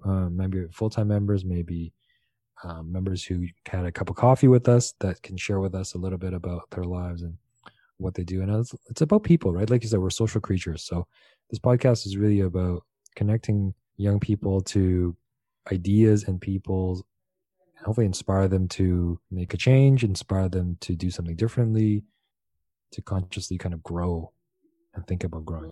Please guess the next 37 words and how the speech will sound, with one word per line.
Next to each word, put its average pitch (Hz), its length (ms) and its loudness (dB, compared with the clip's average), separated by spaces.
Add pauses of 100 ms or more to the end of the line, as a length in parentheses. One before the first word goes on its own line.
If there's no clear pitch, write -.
So - 400 -2 (120)
we're 98 80 -2
hoping 139 180 2
to 139 40 8
get 127 280 2
a 104 60 0
lot 104 200 4
of, 110 180 4
uh, 104 100 4
different 117 300 0
point 117 200 2
of 104 60 0
views, 113 240 2
different 107 320 0
interesting 104 300 -4
people 117 520 -4
that 87 120 -4
we 98 180 -2
know, 101 360 -2 (380)
and 117 60 2
maybe 151 120 8
people 165 180 8
that 160 60 8
we 123 80 8
don't 120 180 4
know. 92 100 2
It'd 80 140 -8
be 98 80 2
really 113 180 6
cool 101 200 0
to, 87 120 -2
to 90 220 -10
interview 92 240 -4
people 90 240 -6
that 82 120 -8
we 80 140 -10
have, 80 140 -14